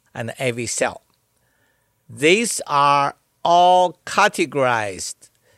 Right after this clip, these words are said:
into the five elements of nature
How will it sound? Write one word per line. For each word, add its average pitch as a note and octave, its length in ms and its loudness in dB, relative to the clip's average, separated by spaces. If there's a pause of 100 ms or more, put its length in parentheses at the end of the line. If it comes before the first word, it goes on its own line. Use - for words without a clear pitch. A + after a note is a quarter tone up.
(120)
into C#3+ 460 -6
the C3+ 140 -4
five D#3+ 920 0 (200)
elements G3 800 -2
of B2+ 260 -8
nature C#3+ 540 -4